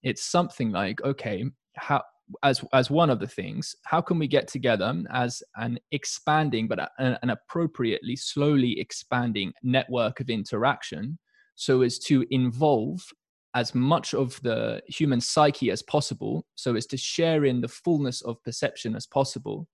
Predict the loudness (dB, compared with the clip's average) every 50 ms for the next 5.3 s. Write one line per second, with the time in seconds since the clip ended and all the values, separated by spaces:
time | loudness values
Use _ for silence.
0 | _ _ _ _ _ _ _ _ _ _ _ -4 -2 -2 -2 -2 -4 -8 -8 -6
1 | -4 -2 -2 -2 -2 -4 -4 -4 -2 -2 -2 -2 -4 -4 -2 -2 0 0 2 2
2 | 2 2 0 -4 -10 -20 _ _ -10 -6 -4 -2 -2 -2 -4 -6 -8 -10 -12 -16
3 | _ -20 -20 -20 -20 _ -20 -18 -16 -10 -2 2 2 2 2 0 2 2 2 2
4 | 2 0 -2 -2 -2 -6 -6 -6 -6 -6 -6 -10 -10 -6 -2 -2 0 0 0 0
5 | -2 -4 -4 -6 -10